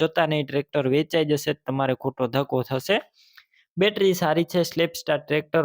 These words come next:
વાયરિંગ પણ બધું કમ્પ્લીટ છે, લાઇટ પણ ચાલુ કન્ડિશનમાં, સીટ છત્રી પણ સારા જોવા મળશે, તમે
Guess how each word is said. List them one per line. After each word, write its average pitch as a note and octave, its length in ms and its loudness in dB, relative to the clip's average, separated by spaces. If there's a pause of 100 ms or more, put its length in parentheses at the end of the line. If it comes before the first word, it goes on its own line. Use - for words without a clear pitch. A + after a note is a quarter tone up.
વાયરિંગ E3 480 2
પણ E3 240 -2
બધું D3+ 280 -2
કમ્પ્લીટ D3+ 520 0
છે, D#3+ 80 0
લાઇટ C#3+ 420 2
પણ D#3 240 -2
ચાલુ D3 300 0
કન્ડિશનમાં, D3 720 0 (680)
સીટ F#3 260 2
છત્રી F3 380 2
પણ E3 140 0
સારા D3+ 400 2
જોવા C#3+ 240 2
મળશે, D3 360 -4
તમે C#3+ 200 -2